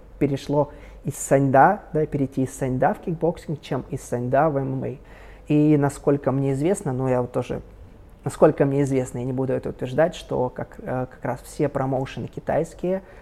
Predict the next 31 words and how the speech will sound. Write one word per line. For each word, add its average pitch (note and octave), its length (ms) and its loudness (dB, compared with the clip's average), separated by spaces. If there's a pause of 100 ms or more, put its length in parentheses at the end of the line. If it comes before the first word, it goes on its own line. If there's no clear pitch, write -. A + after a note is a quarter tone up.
(300)
по B2+ 560 4
кикбоксингу, C3+ 640 -2 (140)
по C3+ 100 -10
кейвану, C3+ 640 -2
они C3+ 360 -6
как - 220 -10
раз C#3 280 -2
вот, B2+ 180 -2 (120)
э, C3 280 -6 (100)
слушаются C3+ 640 -4
именно B2+ 720 -4
Федерацию C3 680 -2
Ушу C3+ 320 -8
Саньда. C3+ 420 -4 (220)
То - 80 -14
есть - 120 -16
сандаисты C#3+ 460 -4
там C3 200 -6
рулят. C#3+ 260 -8 (560)
То - 80 -4
есть - 120 -8
если C#3+ 200 -10
какой-то, C3+ 1000 0
э, B2+ 420 -6
они C3+ 240 -2
не C3 80 -4
дадут, B2+ 300 -2 (100)
э, - 380 -8 (720)
как - 160 -12
это, - 120 -8
лицензию, D3+ 640 -2